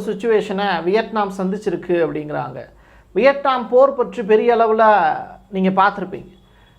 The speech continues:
அமெரிக்கா நடத்தி இருக்கக்கூடிய தாக்குதல், அதுல எப்படியெல்லாம் இந்த ட்ரூப்ஸ் வேலை செஞ்சிருப்பாங்க அப்படிங்கிறதெல்லாம் தெரியும். அங்க இருக்கக்கூடிய கண்ணி வெடிகளை அகற்றுவதற்கே பல ஆண்டுகள்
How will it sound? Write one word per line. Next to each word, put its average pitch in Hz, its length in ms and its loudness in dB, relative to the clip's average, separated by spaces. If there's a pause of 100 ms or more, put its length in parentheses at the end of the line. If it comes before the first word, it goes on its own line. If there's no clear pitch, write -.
(140)
அமெரிக்கா 247 440 2 (360)
நடத்தி 190 340 -4
இருக்கக்கூடிய 208 440 0 (160)
தாக்குதல், 185 440 -2 (580)
அதுல 220 220 2 (120)
எப்படியெல்லாம் 269 560 2
இந்த 233 120 -2 (140)
ட்ரூப்ஸ் 226 400 -2 (920)
வேலை 240 240 4
செஞ்சிருப்பாங்க 190 500 0 (100)
அப்படிங்கிறதெல்லாம் 165 680 0
தெரியும். 127 240 -10 (280)
அங்க 180 180 -2
இருக்கக்கூடிய 226 540 0
கண்ணி 254 220 -2
வெடிகளை 220 400 2
அகற்றுவதற்கே 226 760 -2 (560)
பல 208 100 6 (160)
ஆண்டுகள் 254 360 -2